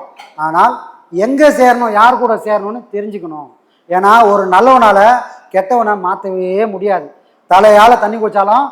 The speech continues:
மாத்தவே முடியாது. ஆனா ஒரு கெட்டவன் நினைச்சா ஒரு நல்லவனை அப்படின்றதுக்குள்ள மாத்திடுவான்.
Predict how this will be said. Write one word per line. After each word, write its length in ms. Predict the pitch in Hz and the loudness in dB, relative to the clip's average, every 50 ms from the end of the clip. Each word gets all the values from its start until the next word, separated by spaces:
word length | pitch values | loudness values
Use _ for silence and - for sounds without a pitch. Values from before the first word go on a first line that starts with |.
| - - _ _ - 160 | -10 -20 _ _ -6 0
மாத்தவே 380 | 170 196 202 202 214 220 226 220 | 0 0 0 2 0 2 2 2
முடியாது. 240 | 208 202 196 175 170 | 0 0 0 0 2
ஆனா 120 | 175 185 185 | 2 0 0
ஒரு 140 | 180 175 165 - | 0 -2 -4 -4
கெட்டவன் 420 | - 190 185 - 254 247 220 196 | -4 -4 -4 -4 -6 -6 -6 -6
நினைச்சா 260 | 185 180 - 180 175 208 226 - - _ _ _ _ - | -10 -10 -10 -8 -8 -8 -8 -10 -14 _ _ _ _ -4
ஒரு 200 | 170 185 190 185 180 | -2 -2 0 0 0
நல்லவனை 460 | 175 190 226 269 277 240 208 220 247 285 277 - - - - _ _ - | 0 0 2 4 4 4 4 4 4 2 2 -2 -8 -18 -20 _ _ -2
அப்படின்றதுக்குள்ள 680 | 175 190 208 202 220 226 254 277 - 277 262 277 277 | 0 0 0 0 -2 -4 -4 -4 -4 -4 -2 -2 0
மாத்திடுவான். 420 | - 220 220 - 202 180 156 - | 0 0 0 -2 -2 -8 -8 -10